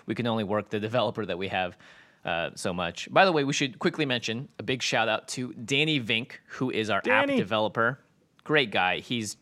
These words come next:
Speaker 1: incredible. He also designed Collected dot company, and he made the whole A P I system and the entire code redemption system. So he is lights out, one of the coolest dudes I know. You can find him on Twitter at Vink Danny. Also, a shout out to Josh Kim, who helped, uh,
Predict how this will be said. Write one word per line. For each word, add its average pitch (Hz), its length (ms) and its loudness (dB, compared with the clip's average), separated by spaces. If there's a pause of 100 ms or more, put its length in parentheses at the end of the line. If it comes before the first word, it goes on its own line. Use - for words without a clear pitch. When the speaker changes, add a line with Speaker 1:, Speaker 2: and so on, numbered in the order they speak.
(100)
Speaker 1:
incredible. 120 440 2
He 127 80 2
also 113 300 2
designed 104 480 -2
Collected - 260 -4
dot 85 200 -4
company, 143 600 2
and 98 240 -2
he 117 140 -6
made 104 180 -2
the 101 80 -4
whole 117 240 2
A 104 60 0
P 110 180 -2
I 104 120 4
system 98 600 -4
and 90 240 -4
the 92 80 -4
entire 90 280 -4
code 113 260 0
redemption 107 420 -2
system. 95 320 -6
So 98 140 -6
he 117 260 0
is 95 220 -2 (280)
lights 151 360 2
out, 113 240 2
one 113 120 -2
of 110 120 -4
the - 80 -10
coolest 113 420 0
dudes 104 220 0
I 92 80 0
know. 127 340 4 (320)
You 127 80 -2
can 123 80 -4
find 123 180 0
him 110 100 -6
on 104 120 -2
Twitter 107 380 0
at 98 240 0 (120)
Vink 92 300 -6 (160)
Danny. 87 500 -6
Also, 120 300 2
a 104 40 0
shout 107 220 2
out 98 160 0
to 107 120 -6
Josh 117 300 4
Kim, 156 360 0 (300)
who 117 260 0
helped, - 460 -4 (140)
uh, 82 260 -6